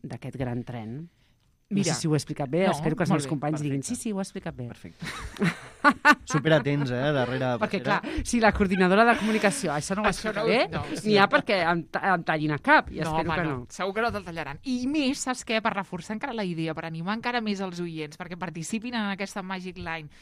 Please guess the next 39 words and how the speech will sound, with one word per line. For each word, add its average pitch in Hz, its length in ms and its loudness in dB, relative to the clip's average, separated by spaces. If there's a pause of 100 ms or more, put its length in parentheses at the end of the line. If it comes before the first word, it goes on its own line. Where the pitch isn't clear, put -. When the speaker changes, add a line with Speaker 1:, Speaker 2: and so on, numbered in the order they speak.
(140)
Speaker 2:
més 220 240 -2
necessària 214 480 -2
que 180 100 -2
mai, 160 220 -4
d'aquest 180 260 -10
dos 190 180 -2
mil 202 200 -2
vint-i-u 170 480 -2
de 160 160 -8
l'obra 185 260 -4
social 160 300 -8
Sant 156 200 -10
Joan 190 160 -6
de 170 120 -6
Déu, 175 180 -6
Txell, 185 320 -8 (1000)
mira, 147 300 -4 (220)
mm, 160 640 -6
perquè 175 280 -8
ens - 100 -10
comparteixis 185 600 -8
també 180 360 -4
aquest 180 240 -8
bon 190 220 0
rotllo, 180 500 2
no?, 175 160 -4
que 165 320 -4
comporta 175 520 -4
formar 170 300 -4
part 165 200 -6
de 160 80 -8
la 151 200 -6
Magic 170 320 -6
Line. 196 260 -2 (120)
Eva 285 220 2
Jiménez, 220 580 -2 (340)
molt 214 320 4
bona 254 220 -2
nit. 175 320 -6